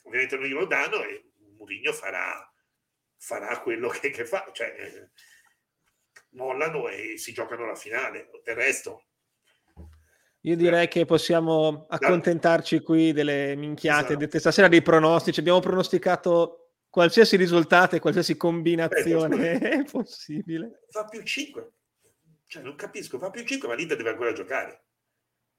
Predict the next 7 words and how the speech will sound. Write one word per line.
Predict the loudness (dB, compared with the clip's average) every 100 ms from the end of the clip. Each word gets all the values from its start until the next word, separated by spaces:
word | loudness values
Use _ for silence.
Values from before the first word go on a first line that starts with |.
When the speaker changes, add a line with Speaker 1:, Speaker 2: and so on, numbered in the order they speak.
| _
Speaker 1:
Se | -6 0
l'Inter | 0 2 2
vince, | 2 2 4
resta | 4 4 2 2 0
a | 4
due | 4
punti. | 4 -10 -12 -16 -18